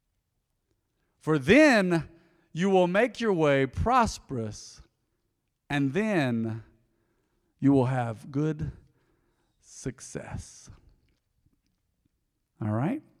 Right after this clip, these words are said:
Then you will make your way prosperous, and then you will have good success. Let's go to the, the first part of that verse again.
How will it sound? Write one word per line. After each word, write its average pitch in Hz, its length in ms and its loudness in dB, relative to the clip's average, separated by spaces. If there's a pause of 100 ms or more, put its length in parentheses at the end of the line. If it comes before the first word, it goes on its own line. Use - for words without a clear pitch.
(180)
Then 147 380 2
you 233 80 4
will 190 100 4
make 165 200 2
your 220 100 -4
way 220 100 -2
prosperous, 113 640 -10
and 110 220 -6
then 127 420 -8 (540)
you 139 60 -6
will 120 80 -2
have 117 140 -4
good 117 180 -4
success. 120 420 -10
Let's 185 120 -4
go 262 160 -4
to 202 100 2
the, 147 100 -2 (540)
the 131 320 2
first 151 260 0
part 135 140 0
of 120 60 -4
that 113 120 -6
verse 117 240 -12
again. 98 240 -14